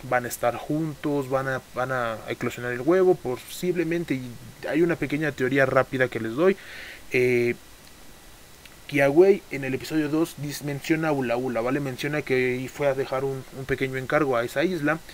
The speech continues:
Y bueno, en esa isla está el Monte Laquila y está una, una casa Aether, ¿vale? No digo que sea el lugar donde se va a desarrollar, eh, este episodio, el episodio ocho, pero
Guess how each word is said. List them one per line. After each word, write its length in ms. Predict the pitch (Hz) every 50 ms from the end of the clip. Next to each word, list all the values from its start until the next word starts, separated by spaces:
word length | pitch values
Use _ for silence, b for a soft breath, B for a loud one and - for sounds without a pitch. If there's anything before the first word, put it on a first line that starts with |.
| B B B B B B B B B B - - -
Y 220 | 170 180 180 185
bueno, 220 | 175 185 151 135 131
en 120 | 131 139
esa 200 | 143 - 165 156
isla 360 | 151 160 160 151 151 160 151
está 200 | 147 - - 151
el 80 | 151 151
Monte 300 | 147 151 151 139 - -
Laquila 380 | 147 143 - - 196 208 190
y 100 | 151 147
está 160 | 147 - - 185
una, 240 | 202 208 214 214 208 - - - -
una 380 | 185 190 196 202 196 190 185 175 - - -
casa 380 | - 190 185 170 - - 165 165
Aether, 360 | 185 190 170 131 123 117 120
¿vale? 240 | 123 131 139 156 160
No 160 | 156 165 165
digo 300 | 156 165 170 170 156 -
que 100 | - 123
sea 240 | - - 147 143 143
el 140 | 135 127
lugar 240 | 120 120 131 135 135
donde 160 | 139 139 -
se 100 | - -
va 80 | 113 120
a 40 | 131
desarrollar, 580 | 123 - - - - 123 123 123 131 135 135 135 -
eh, 140 | - 127 123 -
este 260 | 135 131 - - 139 135
episodio, 400 | 135 - 156 151 - 185 165 131
el 80 | 117
episodio 400 | 117 - - - 123 131 151 156
ocho, 200 | 151 - - 160 - -
pero 320 | - 208 196 175 180 190